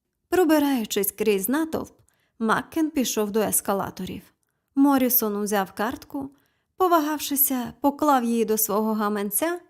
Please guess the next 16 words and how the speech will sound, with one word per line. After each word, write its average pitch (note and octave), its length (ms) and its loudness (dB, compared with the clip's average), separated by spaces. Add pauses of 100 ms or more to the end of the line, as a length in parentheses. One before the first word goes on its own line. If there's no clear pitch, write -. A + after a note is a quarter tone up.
(340)
і A#3 100 -2
тут A#3 420 -2
же E4+ 160 -2
про C4+ 200 -4
неї F#3+ 320 -2
забув. - 500 -6 (920)
Картка E4 680 0
випала C4+ 520 0
з G#3+ 100 -2
гаманця G3+ 720 -4 (140)
через A#3 540 -2
місяць - 600 -8 (460)
на F4 200 2
прилавок D4+ 680 0
іншого G3+ 480 -4
бару. F3+ 420 -6